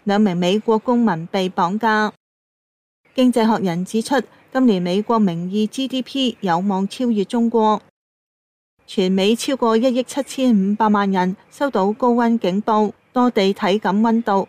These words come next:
飆升到攝氏三十八度以上。川普呼籲共和黨對手退選，否則形同資助拜登競選團隊。下面係詳盡嘅新聞內容。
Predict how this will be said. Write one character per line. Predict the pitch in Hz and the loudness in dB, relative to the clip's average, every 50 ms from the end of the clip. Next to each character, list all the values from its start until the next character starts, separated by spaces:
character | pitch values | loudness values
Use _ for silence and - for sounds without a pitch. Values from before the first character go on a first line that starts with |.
| - _ _ | -8 _ _
飆 | 240 240 | 0 0
升 | 240 - 254 226 | 0 0 -2 -2
到 | 233 233 202 196 | 0 0 0 0
攝 | 208 208 - 233 214 | -2 -2 -2 -4 -4
氏 | - - - 196 190 | -4 -6 -6 -4 -4
三 | 190 - - 233 226 | -4 -2 -2 -2 -2
十 | 233 - 214 | -2 -4 -4
八 | - 208 202 | -2 -2 -2
度 | - 196 185 | -2 -4 -4
以 | 190 185 185 196 | -2 -4 -4 -4
上。 | - 233 202 185 190 190 185 196 - _ _ _ _ _ _ _ _ _ _ _ _ _ _ _ _ _ _ _ _ _ | -2 0 0 2 0 0 -4 -6 -12 _ _ _ _ _ _ _ _ _ _ _ _ _ _ _ _ _ _ _ _ _
川 | - - 262 247 | -2 0 2 2
普 | 233 247 190 202 | 2 2 2 2
呼 | 226 226 - 262 254 | 0 0 0 0 2
籲 | 240 214 208 202 202 | 2 2 2 2 2
共 | - 202 196 196 | 0 -2 -2 0
和 | 180 160 | -2 -2
黨 | 165 - 180 175 202 220 | -2 -2 -2 0 0 0
對 | - 214 208 214 | 2 2 0 0
手 | - - 180 190 | 0 0 -2 -2
退 | 214 - - 233 214 | -2 -2 -2 0 0
選， | 214 - - 196 175 202 226 208 - _ _ _ _ | -2 -2 -4 -4 0 0 -2 -2 -4 _ _ _ _
否 | - 196 220 | -2 -2 0
則 | - 254 247 | 2 4 2
形 | 226 185 170 175 185 | 2 2 0 -2 -4
同 | - 233 185 175 180 | -4 -4 -4 -4 -4
資 | 185 - 247 247 233 | -6 -4 -4 -6 -2
助 | - 220 190 190 | 0 0 0 0
拜 | 190 - 202 202 208 | 0 0 0 0 0
登 | - 233 233 233 226 | 0 0 0 0 0
競 | - 196 190 196 | 0 -2 -2 -2
選 | - 196 175 202 | -4 -4 -4 -2
團 | - 233 165 156 160 | -2 -2 -6 -4 -4
隊。 | - 165 156 175 196 214 220 - _ _ _ _ _ _ _ _ _ _ _ _ | -2 -2 -2 0 -2 -2 -4 -6 _ _ _ _ _ _ _ _ _ _ _ _
下 | - 190 | -2 0
面 | 185 185 185 196 | 0 0 0 0
係 | 196 175 180 | 0 -2 -2
詳 | - - 202 151 156 170 | -2 -4 -4 -4 -4 -6
盡 | - 196 180 175 | -6 -6 -6 -4
嘅 | 190 196 196 196 | -2 -2 -2 -2
新 | 196 - 240 | -2 -2 0
聞 | 226 214 170 | 0 0 0
內 | 156 175 180 185 185 | -2 -2 -2 -2 0
容。 | 185 170 165 170 175 | 0 0 0 0 -2